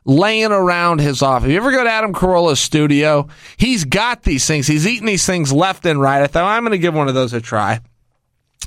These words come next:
It was delicious, and I loved it. All Onnit supplements are cutting edge for sports nutrition. I want to share 'em with you. I want you guys to go out and try this.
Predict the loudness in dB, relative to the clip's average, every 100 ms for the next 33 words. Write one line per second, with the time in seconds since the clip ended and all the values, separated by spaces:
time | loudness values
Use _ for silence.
0 | -4 0 0 2 0 0 0 0 -2 0
1 | 0 0 -2 -2 -6 -10 _ _ -20 -20
2 | -20 -20 _ -2 0 0 0 -2 -2 0
3 | 0 -2 -4 -2 0 0 -2 -2 -2 -4
4 | -4 -2 -2 -4 -4 0 0 0 0 0
5 | -2 -2 0 -2 -4 -8 -10 -12 _ _
6 | _ -2 -2 -2 0 0 0 0 0 0
7 | 0 -2 -4 -8 -10 _ _ _ _ _
8 | _ -6 -2 0 2 2 0 0 0 0
9 | 0 0 -2 0 0 2 2 0 -2 0
10 | 2 2 0 -2 -2 0 2 2 2 0
11 | -2 -12 _ -2 0 0 0 2 2 2
12 | 0 0 -2 -4 -8